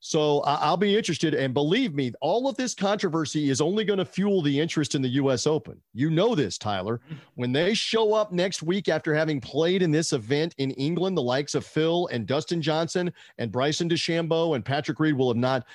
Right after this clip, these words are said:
Speaker 1: Patrick Reed and DeChambeau will have not played, uh, in the London event, but they will be playing coming up.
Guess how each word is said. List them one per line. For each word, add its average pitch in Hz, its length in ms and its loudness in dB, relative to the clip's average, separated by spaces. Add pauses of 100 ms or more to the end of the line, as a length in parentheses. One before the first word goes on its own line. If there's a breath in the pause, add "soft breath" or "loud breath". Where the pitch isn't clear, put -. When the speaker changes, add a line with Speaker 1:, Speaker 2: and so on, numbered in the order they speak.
(140 loud breath)
Speaker 1:
Patrick 143 300 -2
Reed 139 160 0
and 117 100 -4
DeChambeau 131 360 0
will 113 160 0
have 101 80 -4
not 127 280 0
played, 139 500 0 (460 soft breath)
uh, 123 160 0
in 143 160 0
the 120 80 0
London 165 340 2
event, 113 320 0
but 95 100 -8
they 113 120 -2
will 147 200 0
be 156 140 0
playing 143 300 0
coming 143 200 0
up. 156 200 -2